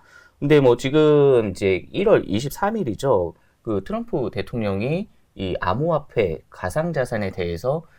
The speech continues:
행정명령에 서명을 했고, 그거에 그 발맞춰서 뭐, 이제 트럼프 코인이 좀 상장된 부분이 있잖아요.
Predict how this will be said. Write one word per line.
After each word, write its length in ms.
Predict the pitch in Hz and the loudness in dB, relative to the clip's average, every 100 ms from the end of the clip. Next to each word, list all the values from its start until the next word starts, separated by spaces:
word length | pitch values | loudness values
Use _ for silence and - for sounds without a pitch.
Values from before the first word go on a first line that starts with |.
| _ - | _ -8
행정명령에 640 | 220 214 180 127 104 95 | -4 -4 -2 -4 -4 -4
서명을 440 | - 175 170 123 | -4 -4 -2 -2
했고, 580 | 160 - - 98 - - - - _ _ | -6 -8 -4 -2 -4 -6 -18 -20 _ _
그거에 1120 | - 147 190 180 180 175 170 165 160 151 123 - - _ _ | -6 2 4 6 6 6 6 6 6 4 2 -6 -20 _ _
그 320 | - 104 95 92 | -4 0 0 0
발맞춰서 540 | 107 127 131 120 113 | 2 2 2 0 0
뭐, 160 | 92 92 | -2 -4
이제 200 | 95 - | -8 -10
트럼프 380 | - 247 240 185 | -6 -6 -4 -6
코인이 380 | - 160 123 101 | -6 -6 -4 -6
좀 160 | 110 101 | -8 -8
상장된 580 | 175 185 190 160 143 | -6 -6 -4 -4 -4
부분이 300 | 107 101 98 92 | -6 -8 -8 -8
있잖아요. 600 | - 101 90 87 143 | -10 -8 -6 -4 -6